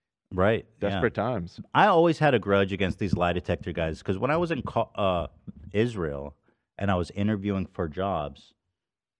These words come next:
Speaker 1: as a entry level dude, entry level, I'm talking, like, two thousand dollars a month for full-time work shit.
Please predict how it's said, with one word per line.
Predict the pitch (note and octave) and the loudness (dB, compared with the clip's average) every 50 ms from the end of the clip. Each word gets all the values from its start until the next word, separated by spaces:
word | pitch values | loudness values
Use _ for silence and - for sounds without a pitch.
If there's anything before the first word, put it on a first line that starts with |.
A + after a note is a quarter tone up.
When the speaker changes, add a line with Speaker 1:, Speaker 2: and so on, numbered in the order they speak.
| _ _ - | _ _ 0
Speaker 1:
as | C3 B2 B2 | 0 2 4
a | C3 A#2+ - - _ | 4 2 2 0 _
entry | C#3 D3 D#3+ D#3 D3 D3 C#3 - - D3 C#3 | 4 4 6 6 4 2 0 0 -2 -2 0
level | C3 B2+ B2 B2 B2+ B2+ A#2+ B2+ A#2+ A2+ | 2 2 4 4 4 4 4 4 2 2
dude, | G#2+ G2+ B2 A#2+ A#2 A2+ A2 G2+ F2 - - | 2 2 2 4 4 4 4 2 0 -4 -2
entry | - B2 B2 B2+ B2+ B2 A#2 - - C3 B2+ A#2+ | 0 2 4 4 4 2 0 -2 -2 -2 0 2
level, | A2+ A#2 A2+ A2+ G#2+ G#2 G2+ F2+ | 2 2 2 2 0 0 -2 -2
I'm | E2 F2+ G#2 - | -2 -4 -4 -2
talking, | A2+ A2 A2 - A2+ G2+ | 0 0 0 -2 -4 -4
like, | G2 F#2 E2+ - _ _ | -2 -2 -4 -4 _ _
two | - - B2 A2+ | -6 -4 -4 -2
thousand | A2+ A2+ G#2 G#2+ G2 G2+ G2 | 0 0 0 0 0 2 4
dollars | G2 F#2+ F#2 F2+ F2+ F2+ E2 | 4 4 6 4 2 2 0
a | E2+ | 0
month | F2 F#2 F2+ D#2+ - | 0 0 0 0 -2
for | - - D#2+ | -8 -12 -12
full-time | - - F2 E2 - - F#2 E2 E2 | -8 -6 -6 -6 -4 -2 -2 -2 0
work | D#2+ E2 E2 D#2+ - | 2 0 0 0 -2
shit. | - - E2 D#2 D2 - | -4 -2 -2 -2 -2 -4